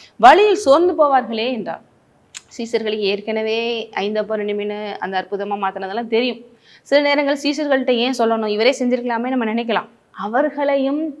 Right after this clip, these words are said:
தன்னை போல மாற்ற, இன்றைக்கு இதை ஏன் பேசிட்டு இருக்காரு? உங்களையும் இயேசுவை போல மாற்ற,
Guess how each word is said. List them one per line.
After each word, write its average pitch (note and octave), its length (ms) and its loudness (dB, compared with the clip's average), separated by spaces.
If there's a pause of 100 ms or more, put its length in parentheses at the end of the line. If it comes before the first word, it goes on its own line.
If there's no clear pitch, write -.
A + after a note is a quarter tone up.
(120)
தன்னை B3 380 -2
போல B3+ 300 0
மாற்ற, F#3+ 680 -6 (280)
இன்றைக்கு D#4+ 480 -2
இதை C#4 140 -2
ஏன் E4+ 180 -2
பேசிட்டு C#4 380 -6
இருக்காரு? A#3+ 460 -2 (260)
உங்களையும் D4+ 760 -4 (300)
இயேசுவை C#4+ 400 2
போல C#4 240 -2
மாற்ற, G3+ 800 -8